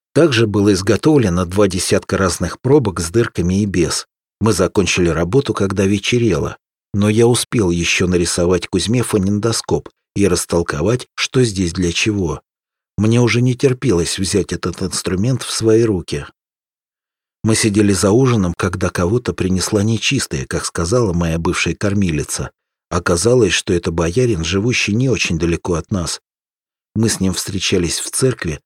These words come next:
но знакомы не были. Боярин прямо с порога, не дожидаясь выполнения всех условностей, требующихся для приёма такого гостя, согнулся в глубоком поклоне. "Сергей Никитович, помоги ты, Христа ради,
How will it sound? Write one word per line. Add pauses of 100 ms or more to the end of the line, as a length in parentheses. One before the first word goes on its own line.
(120)
но
знакомы
не
были. (500)
Боярин
прямо
с
порога, (120)
не
дожидаясь
выполнения
всех
условностей,
требующихся
для
приёма
такого
гостя, (160)
согнулся
в
глубоком
поклоне. (520)
"Сергей
Никитович,
помоги
ты,
Христа
ради,